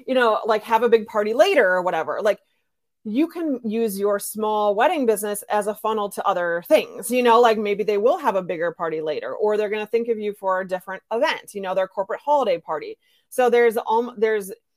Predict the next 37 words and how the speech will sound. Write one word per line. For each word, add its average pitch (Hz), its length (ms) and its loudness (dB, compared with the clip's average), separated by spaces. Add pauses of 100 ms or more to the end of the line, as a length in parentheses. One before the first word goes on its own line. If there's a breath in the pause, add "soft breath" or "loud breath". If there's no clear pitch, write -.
(460)
there's 220 180 2
making 226 360 2
money 285 180 2
from 254 160 -4
your 208 100 -2
small 196 420 -4 (760)
wedding 185 380 -2 (100)
or 185 340 2
your 185 160 -10
small 180 300 -4
event 170 240 -8
business, 190 360 -10
but - 120 -6
also, 202 380 -2
like, 175 280 -6 (360)
is 185 200 -6
it 196 140 -8 (100)
also 180 300 -6
a 180 140 -6
funnel 175 680 -8
for 170 160 -6
your 165 380 -6 (580)
other 190 380 -2
businesses? - 680 -12
I 202 140 0
was 208 160 -4
surprised 214 400 0
at - 100 0
how 220 80 -4
many 202 160 -6
people 180 260 -8
actually 180 300 -2
started 170 260 -8
coming 165 240 -12
to 160 60 -2
Rocket 170 400 -4
Science 262 540 -2